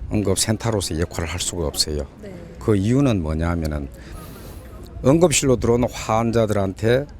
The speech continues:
Speaker 1: 양질의 의료 혜택을 주려고 그러면은 각 과의 임상과가 보강이 돼야 됩니다.
Speaker 2: 네.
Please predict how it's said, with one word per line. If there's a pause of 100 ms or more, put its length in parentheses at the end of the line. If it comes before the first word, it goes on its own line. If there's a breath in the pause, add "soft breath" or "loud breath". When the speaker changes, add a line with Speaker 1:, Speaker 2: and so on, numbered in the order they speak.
(140)
Speaker 1:
양질의
의료
혜택을
주려고
그러면은 (600 loud breath)
각
과의
임상과가
보강이
돼야
됩니다.
Speaker 2:
네.